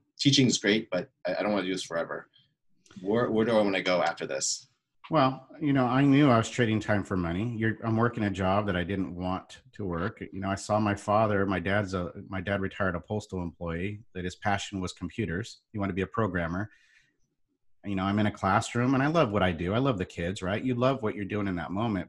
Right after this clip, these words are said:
Speaker 2: But, you know, I, I quickly realized when you start reading these books, you realize there's other stuff out there, and it opens up your mind to possibilities. And the defining moment, I was reading that book, I literally exclaimed out loud, "Oh my gosh,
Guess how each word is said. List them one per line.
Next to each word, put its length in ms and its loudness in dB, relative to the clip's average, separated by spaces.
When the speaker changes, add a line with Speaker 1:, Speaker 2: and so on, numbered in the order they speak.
Speaker 2:
But, 180 -6
you 120 -8
know, 100 -4
I, 340 -2
I 220 0
quickly 380 0
realized 720 2
when 80 2
you 60 4
start 240 0
reading 240 6
these 160 2
books, 380 0
you 100 -2
realize 380 2
there's 180 -4
other 120 0
stuff 280 -6
out 180 -2
there, 220 -4
and 160 -4
it 220 -4
opens 320 -4
up 160 -4
your 100 -2
mind 360 -2
to 120 -10
possibilities. 840 -4
And 160 -2
the 40 -2
defining 440 0
moment, 260 2
I 40 2
was 120 -2
reading 200 2
that 140 -4
book, 220 0
I 220 -2
literally 840 0
exclaimed 540 -4
out 200 -2
loud, 320 0
"Oh 260 6
my 220 4
gosh, 760 2